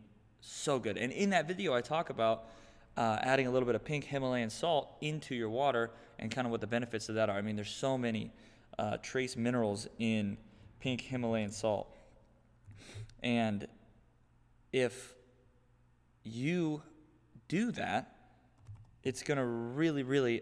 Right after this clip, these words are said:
make your body absorb that water, and you're gonna, actually gonna get minerals out of the water that the body needs. I don't know if you guys drink city tap water or, or whatever. Maybe you have a well at your house.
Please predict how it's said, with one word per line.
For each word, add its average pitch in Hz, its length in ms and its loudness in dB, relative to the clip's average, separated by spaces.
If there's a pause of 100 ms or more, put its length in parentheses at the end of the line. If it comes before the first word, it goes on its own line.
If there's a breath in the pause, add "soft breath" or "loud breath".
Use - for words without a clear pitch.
(160)
make 120 300 0
your 120 80 -2
body 113 240 4
absorb 101 360 -2
that 120 160 2
water, 120 240 2
and 120 100 0
you're 104 80 -2
gonna, 104 120 -2
actually 107 200 -6
gonna 101 140 -6
get 113 500 0 (280 loud breath)
minerals 113 540 2
out 107 160 0
of 104 60 -4
the 104 60 -2
water 104 280 2
that 98 140 -4
the 101 60 -8
body 101 240 0
needs. 98 320 -4 (1040 loud breath)
I - 40 10
don't 170 100 8
know 165 180 8 (280 loud breath)
if 147 160 -2
you 151 80 0
guys 135 360 6 (240 loud breath)
drink 117 320 0 (140 loud breath)
city 117 340 0
tap 113 360 2
water 110 440 2
or, 95 140 -4
or 101 60 -2
whatever. 107 500 0 (320 loud breath)
Maybe 110 180 2
you 110 60 2
have 104 80 -2
a 101 40 0
well 107 260 4
at 98 60 0
your 98 100 -4
house. 107 460 2